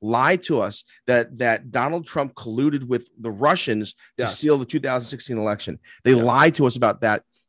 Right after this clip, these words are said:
Speaker 1: They, uh, they, the campaign, the Hillary, Hillary ca-, campaign understood that this was propaganda. This was, this was, uh, th-, these were lies, and still planted these stories and still let it go forward. And on,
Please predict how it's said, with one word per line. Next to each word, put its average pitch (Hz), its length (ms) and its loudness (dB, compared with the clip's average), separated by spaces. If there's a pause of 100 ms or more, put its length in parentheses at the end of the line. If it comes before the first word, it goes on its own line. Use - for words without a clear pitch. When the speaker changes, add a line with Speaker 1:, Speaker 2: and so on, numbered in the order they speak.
Speaker 1:
They, 123 420 4
uh, 113 300 0
they, 120 500 -2
the 117 220 -2 (100)
campaign, 151 560 -2
the 113 80 0
Hillary, 151 400 -2
Hillary 135 520 -2
ca-, - 220 -10
campaign 117 540 -2 (380)
understood 165 680 4
that 120 60 -6
this 120 180 -2
was 120 80 -12
propaganda. 127 640 -4
This 117 200 -6
was, 107 280 -2
this 113 200 -6
was, 107 240 -2
uh, 98 200 0 (340)
th-, - 140 -6
these 135 180 4
were 123 140 2
lies, 120 420 0
and 123 220 -6
still - 360 0
planted 165 460 -4
these 139 180 -4
stories 110 520 -2 (240)
and 123 120 0
still 170 200 -2
let 180 160 0
it 160 40 -4
go 139 160 0
forward. 117 480 -4 (300)
And 143 140 4
on, 135 200 0